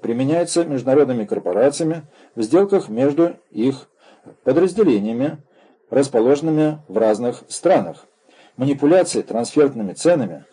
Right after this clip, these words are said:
как внутрифирменными, позволяют корпорациям показывать конечные цены продукции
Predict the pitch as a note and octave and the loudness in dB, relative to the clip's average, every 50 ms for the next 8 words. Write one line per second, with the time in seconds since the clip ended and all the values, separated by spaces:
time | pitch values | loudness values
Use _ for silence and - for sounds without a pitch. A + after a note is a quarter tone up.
0 | _ - - C3+ E3+ - A2 A#2 G2+ A2 C3+ E3 G3+ G3+ G3+ G#3+ G3+ - A#2+ A2 | _ -2 0 0 0 0 -4 -8 -4 -4 -2 -2 -2 -2 -4 -4 -2 0 0 0
1 | G#2+ G#2 A2+ A#2+ B2+ C3+ C#3 D#3 E3+ - - - G2 F2+ F#2 G#2 G#2+ A2+ A#2 B2 | 0 0 -2 -2 -2 -2 -2 -2 -4 -4 -6 -6 -6 -4 -2 0 2 2 4 2
2 | B2+ B2+ B2+ A2+ G2+ - A2 G#2+ G2+ G#2 G#2 - C3+ C3 C#3 C#3+ - _ _ - | 2 2 0 -2 0 0 0 2 2 0 0 -2 -4 -4 -4 -6 -12 _ _ -20
3 | - - _ - B2+ B2+ - D#3 D#3 D#3 D3 D#3 D#3 D3+ - - E3 F#3 G3 D#3+ | -20 -20 _ -4 -2 0 2 4 2 4 4 2 2 2 2 0 0 2 2 0
4 | - - - G#2 G2+ G2+ F#2 - - - - A#2+ G#2+ A2 A#2+ C#3+ C#3+ - - D3+ | -2 -2 -4 -6 -4 -4 -4 -6 -8 -6 -2 -2 -2 -2 -2 -4 -4 0 0 2
5 | D3+ - A2 G#2+ - - - - C3+ C3+ C#3 D3+ D3+ | 2 2 -2 -6 -6 -6 -2 0 2 2 2 0 -4